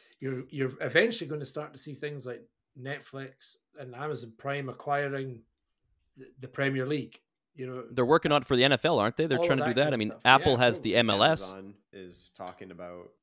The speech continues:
Speaker 3: the N F L. Um, yeah, it's, it's definitely seems to be the way.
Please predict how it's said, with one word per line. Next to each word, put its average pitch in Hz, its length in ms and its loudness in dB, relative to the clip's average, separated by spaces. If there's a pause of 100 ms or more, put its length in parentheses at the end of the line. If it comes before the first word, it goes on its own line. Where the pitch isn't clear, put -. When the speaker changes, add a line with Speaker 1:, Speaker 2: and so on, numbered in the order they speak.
(260)
Speaker 3:
the 90 120 -12
N 104 100 -12
F 110 160 -16
L. 113 400 -10 (480)
Um, 62 320 -20 (360)
yeah, 107 180 -12 (280)
it's, - 260 -20
it's - 160 -20
definitely 101 340 -16
seems - 280 -16
to - 40 -20
be 110 100 -16
the 101 120 -14
way. 104 360 -12